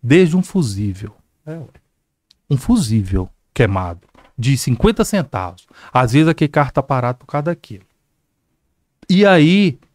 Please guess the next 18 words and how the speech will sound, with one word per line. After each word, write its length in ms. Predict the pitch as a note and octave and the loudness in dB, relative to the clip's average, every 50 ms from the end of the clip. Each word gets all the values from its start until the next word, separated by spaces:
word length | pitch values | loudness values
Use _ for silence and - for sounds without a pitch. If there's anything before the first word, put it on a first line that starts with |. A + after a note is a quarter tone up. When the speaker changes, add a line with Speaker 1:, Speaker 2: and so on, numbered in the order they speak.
| _ | _
Speaker 1:
quem 180 | - G#3 A3+ A#3 | 0 2 2 2
conhece 500 | - G#3+ F#3 D#3 D3 D3 D3 C#3 - F3+ | 2 2 2 2 4 2 2 0 2 2
um 80 | F3 D3+ | 2 2
pouco, 440 | - - D#3+ E3 F3 D#3+ - C#3+ B2+ | 2 4 4 4 4 4 2 -4 -2
quem 220 | - F3+ G3 G3 | 0 2 2 2
estuda 380 | D#3 - - - D3 C3+ B2 A#2+ | 2 0 -2 -2 0 2 2 2
um 80 | A2+ | 2
pouco, 600 | A2 - E3 F3+ F3+ F3 - - - A#2+ G#2+ G2+ _ _ _ _ _ _ _ _ | 2 4 4 6 6 4 2 0 -4 -6 -6 -8 _ _ _ _ _ _ _ _
vai 260 | - A2+ E3 F#3 F3+ D#3 | -2 0 2 4 4 4
lá, 340 | C#3 D3+ E3+ F#3 F3+ D3 - | 4 6 6 4 4 2 2
observa, 680 | - F3 E3+ E3+ F3+ D3 - - E3+ F3+ F3+ D3 D3 - | 2 2 4 4 2 0 2 2 4 4 4 2 2 0
percebe, 640 | - D3+ C3 A2+ - - F3+ G3 G3+ F#3+ C#3+ A#2 - | 2 2 0 0 0 0 2 4 4 2 2 -2 -2
fala 100 | - C3+ | -4 -6
assim: 160 | - - B2+ | -4 -4 -8
não, 420 | A#2 G2+ F#2+ G2 G#2+ B2 B2 - _ _ _ | -6 -6 -6 -8 -8 -10 -10 -12 _ _ _
você 60 | _ | _
tá 140 | - - G#2+ | -12 -10 -10
doido? 320 | G#2 C3 F#3 G3+ D#3 B2 | -6 -4 -4 -4 -4 -4